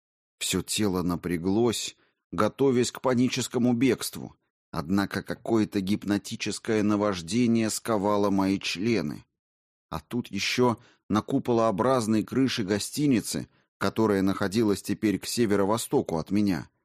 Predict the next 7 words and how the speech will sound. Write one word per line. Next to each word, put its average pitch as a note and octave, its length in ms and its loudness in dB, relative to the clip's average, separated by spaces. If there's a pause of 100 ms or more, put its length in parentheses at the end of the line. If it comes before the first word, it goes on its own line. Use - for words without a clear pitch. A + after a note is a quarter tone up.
(320)
засветились F#2 840 -2
похожие G2+ 600 -2
огоньки. G2 720 -4 (560)
Только A#2 320 2
интервалы A2+ 880 2
между F#2+ 420 0
вспышками D#2 800 -4